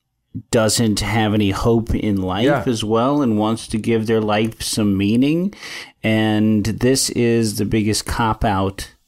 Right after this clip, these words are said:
Speaker 1: there is. It's, like, almost like saying suicide is a selfish thing, but then to go and say, "Oh, oh, I have this cause and I'm gonna take other people
Speaker 2: Yeah.
Speaker 1: with me," is, is just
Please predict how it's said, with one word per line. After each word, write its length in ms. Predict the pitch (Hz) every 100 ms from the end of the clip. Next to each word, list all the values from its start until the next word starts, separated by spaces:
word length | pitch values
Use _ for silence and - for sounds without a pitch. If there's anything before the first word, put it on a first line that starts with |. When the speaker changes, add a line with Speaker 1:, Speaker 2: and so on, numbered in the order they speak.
| _ _ _ _ _
Speaker 1:
there 180 | 113 110
is. 260 | 196 110
It's, 200 | 92 92
like, 180 | 113 101
almost 300 | 135 135 127
like 100 | 110
saying 360 | - 113 104 98
suicide 640 | - 117 131 147 135 135
is 180 | 139 135
a 60 | 135
selfish 440 | 135 127 131 135
thing, 200 | 139 135
but 140 | 127
then 180 | 135 139
to 100 | 143
go 220 | 123 123
and 120 | 123 117
say, 200 | 120 98
"Oh, 200 | 107 113
oh, 200 | 113 104
I 200 | 101 104
have 240 | 110 104
this 180 | 101 92
cause 580 | - 107 104 101 101 92
and 100 | 95
I'm 120 | 95
gonna 180 | 95 92
take 300 | - 101 92
other 160 | 92
people 140 | 87 98
Speaker 2:
Yeah. 160 | 117
Speaker 1:
with 340 | 90 110 139 -
me," 240 | 95 85
is, 340 | 80 - - 98
is 220 | 87 -
just 580 | - 92 87 - -